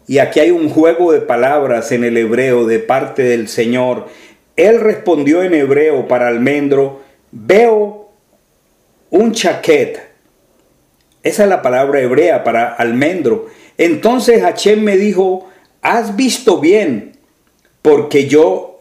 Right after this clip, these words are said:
shoquet, que es vigilar, vigilo mi palabra para cumplirla".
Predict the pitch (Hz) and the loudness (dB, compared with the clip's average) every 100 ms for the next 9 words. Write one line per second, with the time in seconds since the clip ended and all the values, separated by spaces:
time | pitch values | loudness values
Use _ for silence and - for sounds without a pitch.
0 | - - - 151 120 - 180 117 - - | -14 -6 -2 0 -2 0 0 0 -6 -20
1 | _ _ _ _ _ _ _ _ _ _ | _ _ _ _ _ _ _ _ _ _
2 | _ _ _ - 131 127 147 139 139 135 | _ _ _ -4 -2 0 0 0 0 0
3 | 123 127 120 - - - _ 123 127 147 | 2 2 0 -4 -16 -20 _ -2 0 2
4 | 160 247 240 233 202 151 143 156 156 135 | 2 2 2 2 0 0 2 2 0 0
5 | 117 - 123 120 135 127 107 139 147 120 | -2 0 -2 -2 -4 -4 -2 -2 -2 -2
6 | 104 - | -6 -8